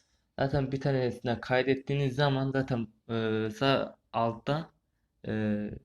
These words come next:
artı işareti var. Orada bire basıyorsunuz. Size göstereyim bu şekilde. Basıyorsunuz arkadaşlar.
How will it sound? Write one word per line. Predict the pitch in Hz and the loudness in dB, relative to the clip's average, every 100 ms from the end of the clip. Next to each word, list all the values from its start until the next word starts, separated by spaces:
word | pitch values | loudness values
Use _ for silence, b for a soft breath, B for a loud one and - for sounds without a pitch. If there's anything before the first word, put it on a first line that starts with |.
| - | 0
artı | 113 120 - 139 | 2 2 0 -4
işareti | 147 135 135 143 | 0 -2 0 -4
var. | 143 - - | -4 -10 -4
Orada | 127 123 117 113 | -4 0 -2 0
bire | 117 110 | 0 0
basıyorsunuz. | 117 117 135 139 - 127 131 127 - _ _ _ _ _ | -2 -2 -4 -4 -4 -4 -4 -10 -18 _ _ _ _ _
Size | - 117 | -2 0
göstereyim | 107 117 - 123 120 123 | 2 0 0 -2 -2 -4
bu | 113 | -2
şekilde. | 113 107 104 120 135 - _ _ _ _ _ _ - - | -2 0 0 0 -2 -10 _ _ _ _ _ _ -2 2
Basıyorsunuz | 120 123 156 156 151 139 | 0 2 0 2 0 2
arkadaşlar. | 139 139 135 135 143 | 2 4 0 0 -2